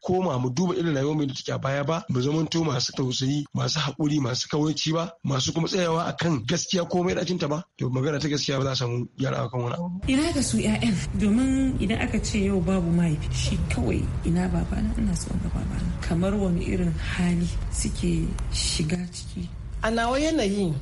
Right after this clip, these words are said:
Speaker 3: da ya same ni, Allah ya jarabce ni, ya kaddara haka zai faru, na ga rasuwan shi kamin nawa, ni ma na kare karan kaina ya zo,
Speaker 2: Mm.
Speaker 3: dukkanmu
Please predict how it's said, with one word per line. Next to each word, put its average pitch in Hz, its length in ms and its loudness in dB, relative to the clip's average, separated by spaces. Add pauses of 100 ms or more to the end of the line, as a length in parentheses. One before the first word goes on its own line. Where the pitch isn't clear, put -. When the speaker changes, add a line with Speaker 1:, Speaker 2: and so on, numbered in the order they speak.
(160)
Speaker 3:
da 156 80 0
ya 190 100 2
same 160 520 -2
ni, 151 100 0
Allah 170 340 -2
ya 160 100 0
jarabce 156 600 -2
ni, 180 440 2
ya 180 80 0
kaddara 175 520 -2
haka 175 120 -4
zai 160 200 0
faru, 190 840 -2 (220)
na 156 140 0
ga 170 180 0
rasuwan 175 420 -2
shi 170 120 -4
kamin 151 380 0
nawa, 143 240 0
ni 156 160 0
ma 165 140 0
na 175 120 -2
kare 175 200 -2 (140)
karan 175 220 -2
kaina 170 380 -2
ya 160 140 0
zo, 220 420 -2
Speaker 2:
Mm. 175 300 -4 (220)
Speaker 3:
dukkanmu 165 1040 -2